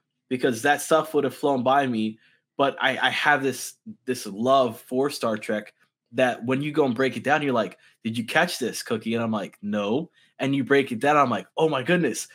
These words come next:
Oh, and then the lines just, like, really become, like, perfect. And it's like these writers really, like, took their time and made poignant references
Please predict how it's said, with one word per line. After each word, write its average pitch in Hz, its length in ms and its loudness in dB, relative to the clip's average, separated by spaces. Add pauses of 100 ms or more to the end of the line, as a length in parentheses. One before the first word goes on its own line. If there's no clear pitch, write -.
(260)
Oh, 180 200 4
and 160 160 0
then 151 100 0
the 143 80 0
lines 156 400 4
just, 139 180 -4
like, 135 220 0
really 139 360 2
become, 135 440 0
like, 120 240 -2
perfect. 139 560 -2 (400)
And 139 140 -2
it's 131 160 -4
like 127 160 -2
these 147 200 0
writers 131 600 4 (340)
really, 156 460 4
like, 127 280 -2
took 180 280 -4
their 151 160 -2
time 117 580 0 (1000)
and 131 200 0
made 139 400 0 (500)
poignant 160 560 0
references 131 920 -4